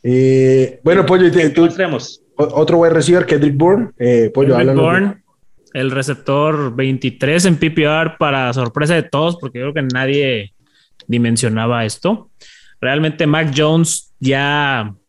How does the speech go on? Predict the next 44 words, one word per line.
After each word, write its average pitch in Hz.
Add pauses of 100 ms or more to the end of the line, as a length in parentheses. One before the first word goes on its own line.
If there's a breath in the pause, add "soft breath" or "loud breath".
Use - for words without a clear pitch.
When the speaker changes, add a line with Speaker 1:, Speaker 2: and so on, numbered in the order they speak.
(380)
Speaker 3:
el 139
Speaker 2:
Bien. 165
Speaker 3:
desarrollo 156
que 180
ha 175
tenido 175
le 165
ha 160
permitido 156 (280)
confiar 147 (100)
o 156
distribuir 147
mejor 147
el 147
balón 127
entre 143
sus 107
armas. 131
Ya 127
no 139
es 135
solo 135
Jacoby 117
Myers 127
como 117
fue 120
las 127
primeras 113
semanas. 113 (400 loud breath)
Y 156
pues 151
Kendrick 151
Bourne, 165
la 190
verdad, 156
ha -
estado 165
corriendo 151
muy 143
buenas 160
rutas 175
y 117
ha 123
estado 139